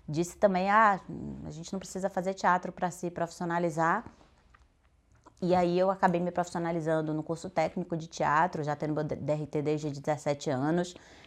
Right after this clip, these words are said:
e dando aulas já, pra muitas aulas, pra adolescente, já dava aula com dezessete anos pra adolescente e pra criança. Comecei a produzir meus próprios espetáculos também, sempre com uma visão muito empreendedora.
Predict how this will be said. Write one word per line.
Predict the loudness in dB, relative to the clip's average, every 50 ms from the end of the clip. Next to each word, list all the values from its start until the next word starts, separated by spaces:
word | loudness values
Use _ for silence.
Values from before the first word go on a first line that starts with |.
| -20 -6 0
e | 2 4
dando | 6 6 4 6 6 6
aulas | 8 8 8 6 6 2 0 -2 -4
já, | -6 -6 -6 -6 -10 -12 -10
pra | -8 -8
muitas | -4 -4 -4 -4 -4 -6 -6 -6
aulas, | -6 -8 -10 -12 -12 -10
pra | -8 -8
adolescente, | -6 -4 -4 -6 -6 -8 -10 -8 -6 -6 -6 -6 -8 -6
já | -6 0
dava | 4 6 6 8 8 6
aula | 6 6 2
com | -2
dezessete | -4 -6 -4 -4 -6 -4 -4
anos | -4 -6 -2
pra | -2 -2
adolescente | 0 2 0 0 0 -2 -2 -4 -4 -4 -10 -18 -20 -20 -20 -20 -20 _ -2
e | -2 0
pra | 2 2 0 0
criança. | 0 -2 -2 0 0 0 -2 -4 -6 -8 -6
Comecei | -2 0 0 0 0 0 -2
a | 0
produzir | 2 2 0 2 0 -2 -4 -2 -2 0 0
meus | 0 0 -2
próprios | -2 -2 -2 0 0 -2 -8 -8
espetáculos | -8 -4 -2 -2 -2 0 -2 -2 -2 -2 -6 -14 -8 -6
também, | -4 -2 0 0 -2 -2
sempre | 0 -2 -2 -2 -2
com | 0 0 0
uma |
visão | 2 2 0 0 0
muito | 0 0 -2 -2 -6
empreendedora. | -2 0 -2 0 0 -2 -2 0 0 2 4 4 2 2 2